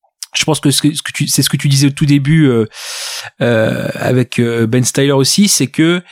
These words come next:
euh, les frères Farrelly, bah, finalement, même si on retient d'eux surtout les gros gags, euh, qui tr-, qui sont trash, et cetera, il y a énormément de, alors ça semble très bizarre, mais de sensibilité dans les personnages. Il y a, c'est bizarrement, mais il y a, euh,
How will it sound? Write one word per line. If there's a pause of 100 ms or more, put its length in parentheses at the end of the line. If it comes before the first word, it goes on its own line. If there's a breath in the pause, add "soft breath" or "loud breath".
(480 loud breath)
euh,
les
frères
Farrelly,
bah,
finalement,
même
si
on
retient
d'eux
surtout
les
gros
gags, (500)
euh, (160)
qui
tr-,
qui
sont
trash,
et
cetera, (600 loud breath)
il
y
a
énormément
de,
alors
ça
semble
très
bizarre,
mais
de
sensibilité
dans
les
personnages.
Il
y
a,
c'est
bizarrement,
mais
il
y
a,
euh,